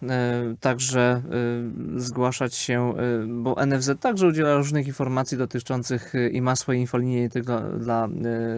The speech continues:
ludności ukraińskiej, ale także i polskiej,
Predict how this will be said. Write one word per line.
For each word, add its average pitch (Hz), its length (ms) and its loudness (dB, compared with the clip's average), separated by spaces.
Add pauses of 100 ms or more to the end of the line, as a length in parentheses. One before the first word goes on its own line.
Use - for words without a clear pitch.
(220)
ludności 120 800 -2 (280)
ukraińskiej, 127 520 -2
ale 147 100 -4
także 180 260 4
i 190 80 4
polskiej, 131 440 -2